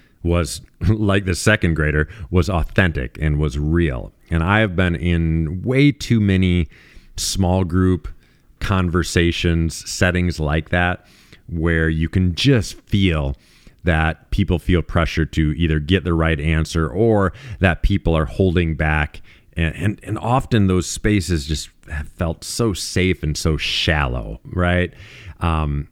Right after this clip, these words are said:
I never found a small group when I was going to church. I never found a small group that I enjoyed because it always just felt like, okay,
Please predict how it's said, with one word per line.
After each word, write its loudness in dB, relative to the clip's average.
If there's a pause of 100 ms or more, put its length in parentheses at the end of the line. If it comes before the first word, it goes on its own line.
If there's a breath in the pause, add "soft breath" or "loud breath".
(140)
I 2
never 2
found 0
a -2
small 0
group 0 (220)
when 0
I 2
was -2
going 0
to -2
church. -2
I 0
never 0
found 0
a -4
small 0
group -2
that 0
I 0
enjoyed -2
because -4
it 0
always 0
just -6
felt -2
like, -4
okay, -2